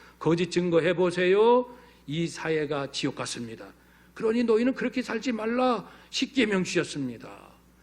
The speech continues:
건강하게 살아야지 위생에 대해서 말씀하셨습니다. 살다 보면 사람 간에 갈등이 있습니다. 분쟁이 있습니다. 민사, 형사, 소송법을 말씀해 주셨습니다. 도덕과 윤리에 대해서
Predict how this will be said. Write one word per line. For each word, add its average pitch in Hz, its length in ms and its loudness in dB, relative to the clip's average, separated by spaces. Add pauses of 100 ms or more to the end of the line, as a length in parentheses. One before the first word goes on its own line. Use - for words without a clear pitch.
(160)
건강하게 202 500 2
살아야지 202 680 2 (220)
위생에 180 460 2
대해서 165 280 2
말씀하셨습니다. 120 1000 -8 (600)
살다 175 340 2
보면 175 300 2
사람 175 320 0
간에 165 260 -2
갈등이 165 400 -2
있습니다. 165 1120 -2
분쟁이 269 480 0
있습니다. 120 440 -10 (460)
민사, 160 580 -2
형사, 151 460 -4
소송법을 247 880 0 (160)
말씀해 151 400 -2
주셨습니다. 143 560 -12 (400)
도덕과 247 580 4
윤리에 233 300 0
대해서 220 500 2